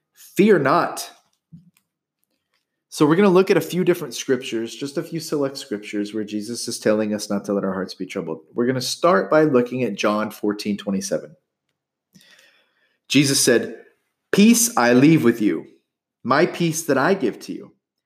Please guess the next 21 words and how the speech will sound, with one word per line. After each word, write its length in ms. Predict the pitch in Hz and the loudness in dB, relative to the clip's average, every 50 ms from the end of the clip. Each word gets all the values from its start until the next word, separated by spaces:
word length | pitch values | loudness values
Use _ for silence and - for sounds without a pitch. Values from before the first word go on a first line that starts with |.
| _ _ _ _ _ | _ _ _ _ _
Not 300 | 123 131 151 175 208 240 | -4 0 0 2 2 2
as 160 | 226 190 - | 0 0 2
the 100 | - 147 | 2 2
world 480 | 131 127 135 147 165 185 196 190 - | 2 4 4 4 4 4 2 0 -2
gives 520 | - 110 101 90 - 123 123 - - - - | -4 -2 -2 -2 -4 -10 -12 -12 -14 -14 -12
do 200 | _ - 120 110 | _ -2 0 0
I 80 | 107 | 0
give 240 | 107 104 104 98 90 101 | -2 -2 -6 -8 -8 -10
to 100 | - 92 | -14 -12
you. 240 | 82 76 87 95 _ _ _ _ _ _ _ _ _ _ _ _ _ _ _ _ | -12 -12 -14 -16 _ _ _ _ _ _ _ _ _ _ _ _ _ _ _ _
Let 240 | 123 143 147 147 | 0 0 0 0
not 240 | 143 143 151 143 143 | 0 0 0 0 0
your 140 | 151 151 139 | 0 -2 0
hearts 340 | - 147 143 147 143 - - | 0 0 0 0 0 -4 -8
be 140 | - 151 147 | -8 -8 -8
troubled, 520 | - - 170 175 160 120 95 95 92 - - _ _ _ _ _ _ _ _ | -4 -2 -2 -2 0 -2 -4 -4 -6 -12 -20 _ _ _ _ _ _ _ _
neither 240 | 120 131 135 139 131 | -2 -2 2 2 2
let 240 | 113 113 113 113 - | 2 2 -2 0 -2
them 140 | 120 107 104 | -4 -4 -2
be 120 | 113 110 | -4 -4
afraid." 520 | 104 101 - - 110 110 104 82 76 - | -4 -6 -6 -6 -6 -4 -4 -6 -10 -14